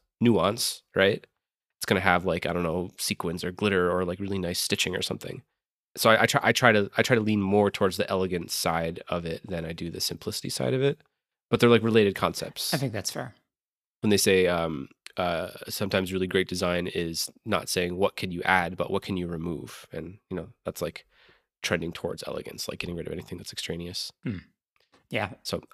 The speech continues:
Speaker 1: I love learning new board games when I, when, when that little, like, pop goes off in my head. I'm like, "Oh my God, that's such an elegant system. I love it." And that's the opposite of the brain fog that I get when it's like, "Oh my God, another fucking system.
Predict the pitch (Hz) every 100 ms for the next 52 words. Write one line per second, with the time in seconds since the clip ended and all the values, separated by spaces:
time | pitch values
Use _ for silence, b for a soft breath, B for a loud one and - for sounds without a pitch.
0 | - 123 143 120 120 110 101 98 92 90
1 | 87 90 87 82 - 90 - 95 87 101
2 | 92 87 - - 90 - 107 107 104 110
3 | 113 107 104 - 139 147 135 113 - -
4 | 120 127 120 107 - 120 98 87 104 92
5 | - _ _ _ _ _ _ _ - 95
6 | 87 87 90 - _ _ _ _ _ 101
7 | 104 - 95 - 101 92 95 92 90 -
8 | - 87 87 90 - - 85 - - -
9 | - 95 92 85 85 87 90 90 - -
10 | 92 - 85 - 98 107